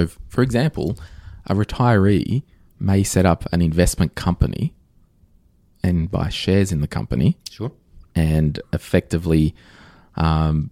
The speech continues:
Speaker 1: pay a fully franked dividend to themselves. And then when they stop working, they can get a tax rebate from their own company the same way.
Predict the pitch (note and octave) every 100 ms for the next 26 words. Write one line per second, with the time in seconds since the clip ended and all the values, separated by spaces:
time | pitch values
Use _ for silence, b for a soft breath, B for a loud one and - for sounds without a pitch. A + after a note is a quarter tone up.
0 | - D#2+ E2+ D#2+ - F#2 - F2 - -
1 | D#2+ E2 C#2+ - A#2 D3 _ _ _ _
2 | _ _ _ - F2 D#2+ D2+ D#2 - F2+
3 | D2 - - - - _ _ _ _ _
4 | _ _ _ _ _ _ _ _ - E2
5 | E2 F2 F2 E2+ E2+ D#2+ - b b b
6 | b b b b b b b F#2 F2 E2+
7 | - - A#2+ - E2+ C#2 - A1 G#2 D3+
8 | _ _ - _ _ _ - - E2 E2+
9 | E2+ D#2+ D#2+ - - D2 - - - -
10 | - _ - E2+ F2+ F#2 A#2 - - -
11 | E2 E2 D#2 D#2 D#2 - D#2+ F#2 A2 -
12 | - _ _ _ _ _ - F2+ - E2+
13 | E2 D#2 D#2 E2+ -